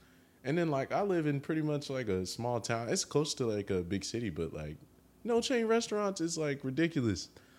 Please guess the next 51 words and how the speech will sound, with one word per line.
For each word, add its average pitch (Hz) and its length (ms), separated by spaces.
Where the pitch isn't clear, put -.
So 98 340
I 143 80
just 170 140
wanna 120 120
know 95 60
what 92 140
y'all 87 120
think. 82 280
Is 95 160
that 151 260
ridiculous? 127 720
I 107 120
think 95 200
it's 85 160
ridiculous. 76 520
I 90 80
think 98 180
she - 120
should 87 180
have 85 140
taken 107 280
her 101 100
free 98 240
meal. 98 440
If, 117 200
if 151 160
you 220 140
were 226 80
disappointed, 127 580
you 147 80
should 160 140
at 127 60
least 123 220
got, 113 280
like, 98 160
the 95 60
best 101 240
thing 95 180
on 92 140
the 90 40
menu. 90 400
You 190 120
know, 180 240
if 151 180
that's 196 200
how 190 80
you 165 140
wanna 147 160
be 139 180
anyway. 104 360
So 92 280